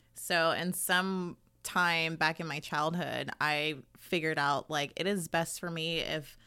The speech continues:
I tell you this information and I only tell you this information and I keep you over here and I'm out of the spotlight. Like, it's all based on how do I get to the next day?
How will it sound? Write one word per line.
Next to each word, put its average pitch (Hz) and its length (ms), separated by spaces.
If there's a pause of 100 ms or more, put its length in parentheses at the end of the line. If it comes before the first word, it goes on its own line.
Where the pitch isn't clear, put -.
(180)
I 180 160
tell 180 300
you 175 340
this 240 240
information 240 640
and 180 160
I 165 100
only 165 240
tell 147 220
you 151 260
this 156 320
information 214 760
and 160 160
I 151 80
keep 147 300
you 180 220
over 147 260
here 170 560 (240)
and 143 160
I'm 190 260
out 180 180
of 175 120
the 151 60
spotlight. 190 600
Like, 170 180
it's - 320
all 165 220
based 156 440
on 143 500 (360)
how 196 220
do 208 180
I 165 160
get 156 260
to 160 80
the - 120
next - 280
day? - 360